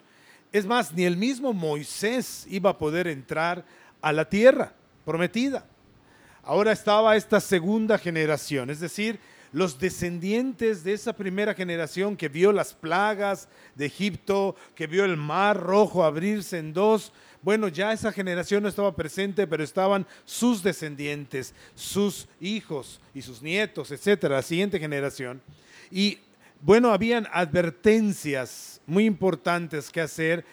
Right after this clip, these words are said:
a esta nueva generación para que no cometiera los mismos errores que sus antecesores y que había causado que se quedaran en el desierto. Por eso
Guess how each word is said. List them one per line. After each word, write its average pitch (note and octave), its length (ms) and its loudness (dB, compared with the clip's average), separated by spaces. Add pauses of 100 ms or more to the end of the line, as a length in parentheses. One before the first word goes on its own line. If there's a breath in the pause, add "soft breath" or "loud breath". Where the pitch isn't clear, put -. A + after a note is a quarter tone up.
(100)
a D#3 200 6
esta F3+ 260 2
nueva G3+ 460 6
generación D3 800 -2 (600 loud breath)
para A3+ 220 4
que A3 120 0
no B3 220 0
cometiera F3 760 0
los D3 320 -6
mismos G3+ 600 -2
errores D3+ 720 0 (220 soft breath)
que E3 140 -4
sus D3+ 220 -10
antecesores C#3+ 1040 -6 (400 soft breath)
y E3+ 80 -10
que A3 80 2
había C4+ 220 0
causado C4 480 2
que G#3 120 -2
se G#3 120 -6
quedaran G3+ 460 2
en G3+ 100 -4
el G3 120 -2
desierto. G#3 640 -2 (720 loud breath)
Por A#3+ 160 0
eso A#3+ 380 0